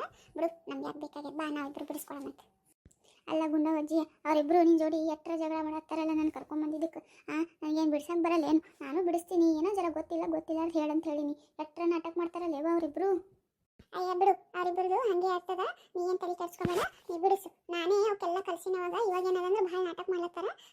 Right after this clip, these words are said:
ಮಾಲಕ್ ಅವ್ರಿಬ್ರು. ಅವ್ರಿಗೆ ಮುಂದಿನ ಸಲ ಎಲ್ಲಾರು ಹೊಲಕ್ಕೆ ಹೋಗೋ ನಾ ಕರ್ಕೊಂಡೇ ಹೋಗಲ್ಲ, ಇವ್ನ ಒಬ್ಬಕ್ಕೆ ಕರ್ಕೊಂಡು ಹೋಗ್ತೀನಿ ಅಂತ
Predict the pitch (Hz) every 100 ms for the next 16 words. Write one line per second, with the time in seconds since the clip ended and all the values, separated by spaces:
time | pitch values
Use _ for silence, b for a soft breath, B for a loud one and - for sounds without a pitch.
0 | - 349 349 349 349 330 359 508 - B
1 | 349 349 349 349 349 349 370 370 359 330
2 | 370 339 349 339 415 403 302 294 359 359
3 | 339 359 - b b 370 349 330 339 359
4 | 349 - 339 339 339 349